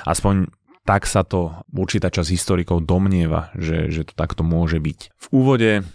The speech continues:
som spomenul, eh, jednu podľa mňa z najsilnejších scén celej Odiseji,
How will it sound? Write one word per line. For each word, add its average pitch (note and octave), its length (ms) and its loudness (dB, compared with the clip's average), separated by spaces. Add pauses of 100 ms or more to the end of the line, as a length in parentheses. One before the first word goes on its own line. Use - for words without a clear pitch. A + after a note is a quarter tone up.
(140)
som F#2+ 160 0
spomenul, G2+ 560 2
eh, E2 640 0
jednu F#2+ 160 -2
podľa F2 240 0
mňa F2 140 0 (260)
z E2+ 160 -8
najsilnejších F#2+ 640 -2
scén D#2+ 400 -4
celej F2 400 -2
Odiseji, F#2 560 -2